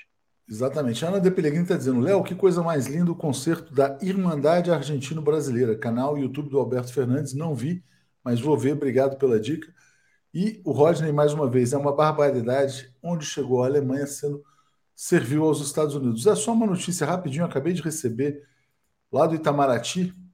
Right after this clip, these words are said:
a divulgação disso. O Charles Michel falou com o presidente Lula da nova cimeira União Europeia-Brasil e de acordo com o Mercosul. Então, isso que a gente falava agora há pouco, né? Quer dizer, então, o acordo Mercosul-União Europeia pode sair antes do acordo com a China.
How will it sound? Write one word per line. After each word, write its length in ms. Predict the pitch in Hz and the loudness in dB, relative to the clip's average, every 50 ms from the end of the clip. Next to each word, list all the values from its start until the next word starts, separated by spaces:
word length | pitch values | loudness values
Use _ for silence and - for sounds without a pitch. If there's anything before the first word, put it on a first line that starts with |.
| _ _ - | _ _ -8
a 60 | 123 | -6
divulgação 640 | 120 123 123 131 135 127 135 120 117 - - 147 139 | -4 -2 -2 0 2 2 2 2 0 -2 -4 -4 -4
disso. 360 | 123 117 160 180 175 - - - _ _ _ _ _ _ _ _ - | -4 -2 -4 -4 -6 -6 -10 -18 _ _ _ _ _ _ _ _ -6
O 120 | 143 143 | -4 -4
Charles 400 | 143 143 - 180 180 180 185 185 | -4 0 2 4 4 6 6 4
Michel 360 | 180 160 - - - 170 175 | 4 2 0 -2 -2 0 0
falou 320 | 175 - 170 156 160 160 156 | 0 0 0 0 0 -2 -4
com 80 | - | -4
o 40 | 147 | -2
presidente 500 | 143 143 139 127 117 131 131 131 131 - | 0 0 0 2 2 0 0 0 0 -2
Lula 260 | 160 143 143 160 165 | -2 -2 0 -2 -2
da 140 | 151 143 147 | 0 0 0
nova 380 | 139 139 147 156 165 160 165 151 | 0 2 2 0 2 2 0 -2
cimeira 720 | - - - 139 131 127 131 143 147 143 151 151 151 - - - - | -2 -2 -4 -4 -2 -2 0 -2 -2 -2 -2 -2 -4 -4 -8 -10 -6
União 240 | 131 131 131 131 | -2 0 0 2
Europeia-Brasil 960 | 135 131 127 120 110 - 127 123 127 123 123 135 139 123 110 117 156 170 160 - _ _ _ _ _ _ _ - | 2 2 2 0 0 0 -2 -2 -2 0 0 0 0 0 0 -2 -6 -6 -8 -10 _ _ _ _ _ _ _ -12
e 60 | - 147 | -10 -6
de 120 | 139 170 | 0 0
acordo 460 | 156 147 - 143 143 139 143 147 143 | 0 0 2 2 2 2 2 0 -2
com 300 | - - 143 151 - - - | -4 -2 -2 -2 -4 -6 -8
o 80 | 160 | -6
Mercosul. 760 | 147 143 143 139 139 - 175 170 - - - 147 139 139 - - _ _ _ _ _ _ _ _ - | -2 0 0 0 0 -2 -4 -4 -4 -4 -6 -6 -6 -6 -8 -16 _ _ _ _ _ _ _ _ -6
Então, 220 | 131 - 185 185 | 0 4 4 4
isso 100 | 180 185 | 4 6
que 60 | - | 4
a 40 | 175 | 4
gente 160 | 165 180 175 | 4 4 2
falava 320 | - 160 151 160 160 156 151 | 4 4 6 6 6 6 6
agora 200 | 151 165 175 160 | 4 4 4 2
há 20 | |
pouco, 320 | - - 156 147 - - | 2 2 -2 -2 -2 -2
né? 80 | 143 143 | -4 -4
Quer 100 | 143 - | -4 -4
dizer, 140 | - - 214 | -2 0 0
então, 200 | - - 143 151 | 0 0 0 0
o 40 | 151 | 0
acordo 340 | 143 - 147 135 131 127 | 0 2 2 2 2 2
Mercosul-União 680 | 131 139 131 135 - 123 117 - - 120 117 117 117 120 | 2 -2 -2 0 -2 -4 -4 -4 -4 -2 -2 0 2 2
Europeia 420 | 127 135 139 139 139 143 151 156 | 2 2 0 0 2 2 0 2
pode 280 | 147 - 151 139 139 - | 2 0 0 0 0 -2
sair 220 | - 180 180 143 | -4 -4 0 0
antes 360 | 123 123 127 127 - - - - _ _ _ _ _ _ _ - | 2 0 0 -2 -4 -12 -16 -20 _ _ _ _ _ _ _ 2
do 140 | 123 139 | 6 6
acordo 460 | 143 135 - - 123 120 127 123 127 - | 6 6 4 0 2 2 2 2 0 -4
com 280 | - 131 135 143 - - | -4 -6 -6 -6 -6 -6
a 80 | 139 135 | -8 -6
China. 460 | - - - 156 156 139 110 87 90 | -6 -6 -6 -6 -6 -4 -6 -6 -8